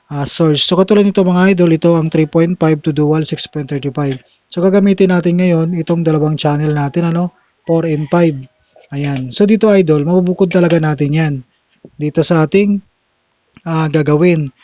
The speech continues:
Dahil dito, mga idol, dalawa ang pan dito, o yung balance niya, ano. So, pwede natin ito, itong pan niya, pwede natin gagawin ito sa,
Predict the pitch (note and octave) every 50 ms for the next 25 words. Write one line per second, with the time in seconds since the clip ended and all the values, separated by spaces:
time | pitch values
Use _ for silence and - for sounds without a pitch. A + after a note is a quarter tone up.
0 | _ _ _ - - E3 E3 F3 F#3 F#3+ F#3 F#3 F3+ G3 F3+ F#3 F3+ F3+ F3+ F#3
1 | F3+ E3+ F3+ F3+ F#3 E3+ D#3+ D#3 D#3 D#3 D#3+ E3 E3 E3 E3 E3 E3 - - D#3+
2 | D#3+ D#3+ D3 D#3 D3+ D3 - F3 F3 E3+ - - D#3 D#3 D#3+ D#3 D#3+ D#3 D#3 D3
3 | C#3+ C#3+ C#3+ D3 D3 D3+ - - F3 E3 D#3 D#3 D#3+ F3 F3+ - _ _ _ _
4 | - - _ - - F3 E3 E3+ F3+ E3+ F3 F3 F3 F3 E3+ E3 E3+ F3+ G3 G3
5 | - F3+ F3+ G3 G#3 G3 F3 D#3 E3+ E3 D#3 - E3+ E3+ F3+ F#3 F3 D#3+ D#3+ D#3
6 | - E3 D#3+ E3+ E3 E3 D#3+ - E3+ E3 D#3+ E3 D#3 E3 D#3+ D#3+ D#3+ D#3+ D3 D#3
7 | D#3+ E3 - - E3+ E3 F3+ F#3+ F#3